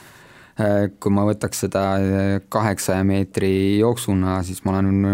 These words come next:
nüüd oma viimasel sirgel. Nii et ma tahan, et see viimane sirge oleks, äh, nii täiuslik kui võimalik ja, ja ma näen, et ma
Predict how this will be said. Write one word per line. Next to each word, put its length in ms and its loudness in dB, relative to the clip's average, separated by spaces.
nüüd 180 0
oma 240 2
viimasel 460 2
sirgel. 400 0
Nii 100 -4
et 80 2
ma 80 2
tahan, 320 0
et 160 0
see 400 0
viimane 760 2
sirge 440 0
oleks, 480 -6
äh, 300 -2
nii 160 2
täiuslik 580 0
kui 120 0
võimalik 640 0
ja, 300 -2
ja 180 -4
ma 160 -2
näen, 220 -2
et 220 -10
ma 340 -6